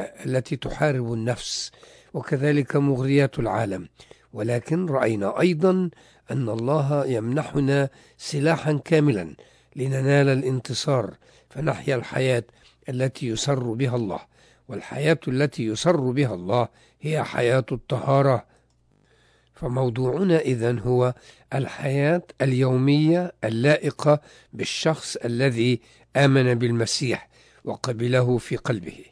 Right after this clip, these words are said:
ما هي الوصايا والمبادئ التي عليه أن ينفذها؟ ولمن يجب أن يكون مطيعاً؟ ماذا يحدث له حين يخطئ؟ هل يفقد الغفران والخلاص؟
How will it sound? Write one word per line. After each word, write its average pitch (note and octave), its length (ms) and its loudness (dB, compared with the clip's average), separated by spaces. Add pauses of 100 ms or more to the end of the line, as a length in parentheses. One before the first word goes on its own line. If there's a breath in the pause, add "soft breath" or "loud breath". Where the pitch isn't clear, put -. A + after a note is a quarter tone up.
(640 soft breath)
ما E3+ 180 2
هي D#3+ 400 6 (200)
الوصايا C#3 640 2
والمبادئ C3 760 2 (440 soft breath)
التي B2+ 320 -4
عليه C3 640 2
أن B2+ 120 0
ينفذها؟ A#2+ 840 -4 (540 soft breath)
ولمن D#3 460 2
يجب D3+ 440 2
أن C#3+ 120 2
يكون C#3 420 0
مطيعاً؟ C#3+ 560 -2 (800 soft breath)
ماذا D#3 360 4
يحدث D3 460 0
له C3+ 280 2
حين D3 220 0
يخطئ؟ - 520 0 (540 soft breath)
هل C#3 240 0
يفقد D#3+ 420 2
الغفران B2+ 720 0
والخلاص؟ A#2+ 800 -4